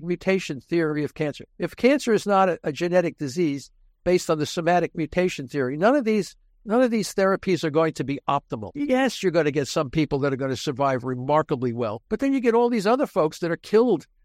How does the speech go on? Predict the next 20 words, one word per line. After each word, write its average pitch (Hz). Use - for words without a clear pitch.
faster 202
by 127
these 135
immunotherapies 135
called 135
hyperprogressive 175
disease 113
that -
people 165
don't 143
like 131
to 120
speak -
about. 110
But, -
you 240
know, 165
you're, 180
sometimes 240
the, 185